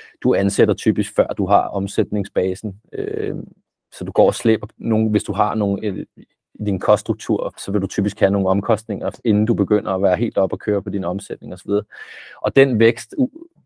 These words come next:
både hjemme, men især på udenlandske markeder, inden du ligesom har, øh, kendskab, markedet ligesom har lært dig at kende og begyndt at bruge dig sådan systematisk, det vil selvfølgelig slide på, på det, på det, på det samlede billede. Men det er jo en kalkuleret ting. Det har vi jo, det er jo det, vi ligesom har gået ud med og sagt, jamen, vi har et dansk fundament, der er stærkt,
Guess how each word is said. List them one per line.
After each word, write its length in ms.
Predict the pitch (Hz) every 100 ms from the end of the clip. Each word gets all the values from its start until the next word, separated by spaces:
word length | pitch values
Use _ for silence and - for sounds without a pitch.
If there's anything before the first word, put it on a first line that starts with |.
| _
både 300 | 117 120 107
hjemme, 360 | 90 95 113 147
men 200 | 107 87
især 320 | - 110 - -
på 80 |
udenlandske 460 | 104 104 107 76 -
markeder, 360 | 90 90 98 107
inden 240 | 110 117
du 60 | 110
ligesom 240 | 98 98
har, 380 | 95 98 101 117 _
øh, 460 | 117 95 104 98 92 95 95 -
kendskab, 360 | 107 - 101
markedet 380 | 101 92 95 107
ligesom 220 | 98 107
har 100 | 90
lært 200 | 92 95 -
dig 60 |
at 80 | 95
kende 360 | - 95 104 107
og 80 | -
begyndt 320 | - 95 -
at 100 | 92
bruge 200 | 95 98
dig 100 | 98
sådan 140 | 95
systematisk, 600 | 92 90 - 92 - - _ _ - - _ _ _ _ -
det 60 | 104
vil 80 |
selvfølgelig 300 | 95 104 101
slide 360 | - 98 98 101
på, 400 | - 98 90 87 _ _ _ -
på 100 | 95
det, 200 | 85 -
på 60 | -
det, 160 | 90 - _
på 60 | 90
det 80 | 87
samlede 360 | - 92 98
billede. 280 | 98 92 101
Men 160 | 110 101
det 140 | 117
er 80 | 120
jo 200 | 120 120
en 140 | 117 104
kalkuleret 500 | 107 98 107 107 98
ting. 260 | 117 107
Det 140 | 104 101
har 120 | 95
vi 100 | 101
jo, 80 | 98
det 180 | -
er 40 | 104
jo 60 |
det, 160 | 95 104
vi 60 | 98
ligesom 220 | 98 98
har 80 | 90
gået 240 | 98 98
ud 60 | 95
med 100 | 101
og 80 |
sagt, 280 | 98 92 95
jamen, 220 | 90 95
vi 60 | 95
har 240 | 101 113
et 140 | - -
dansk 240 | 120 -
fundament, 480 | 123 107 110 123 120
der 60 | 101
er 40 |
stærkt, 420 | - 95 120 -